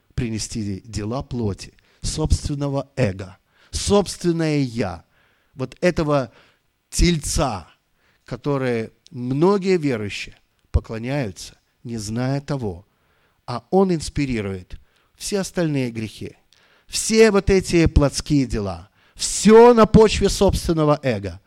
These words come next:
Удалите паука, и не надо будет удалять паутину. И тогда Господь благословит нас ещё больше и больше. Мы не будем питаться, как та хананианка,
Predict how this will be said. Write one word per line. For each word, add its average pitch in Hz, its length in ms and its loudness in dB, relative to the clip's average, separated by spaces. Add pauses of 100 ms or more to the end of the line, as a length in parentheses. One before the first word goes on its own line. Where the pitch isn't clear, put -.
(360)
Удалите 143 520 -2
паука, 139 640 -4 (340)
и 127 100 -10
не 107 120 -10
надо 117 260 -8
будет 107 400 -6
удалять 104 440 -6
паутину. 98 680 -10 (460)
И 151 80 0
тогда 139 360 0
Господь 131 760 -4 (360)
благословит 120 1000 -4 (280)
нас 117 300 -8
ещё 107 240 -10
больше 143 480 0
и - 20 -6
больше. 104 460 -10 (300)
Мы 143 440 -2
не 147 140 -6
будем 147 380 -2
питаться, 135 500 -4
как - 220 -10
та 143 140 -8
хананианка, 131 840 -2